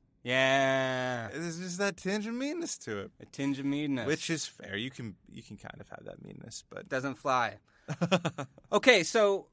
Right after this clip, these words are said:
Speaker 1: third question.
Speaker 2: Okay. I, I'm doing really well. I haven't even researched this movie.
Speaker 1: You're doing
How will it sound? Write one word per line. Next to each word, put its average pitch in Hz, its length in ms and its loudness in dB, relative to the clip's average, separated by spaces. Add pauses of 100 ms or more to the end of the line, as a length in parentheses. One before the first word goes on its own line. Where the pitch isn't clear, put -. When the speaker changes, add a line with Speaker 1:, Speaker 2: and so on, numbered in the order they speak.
Speaker 1:
third 226 320 4
question. 165 540 2 (100)
Speaker 2:
Okay. 120 640 6 (260)
I, 151 240 8
I'm 156 220 6
doing 320 260 4
really 226 200 6
well. 214 220 12
I 156 120 12
haven't 220 300 6
even 202 340 0
researched 151 480 -2
this - 180 -10
movie. 175 280 -4
Speaker 1:
You're 175 180 -4
doing 185 440 -4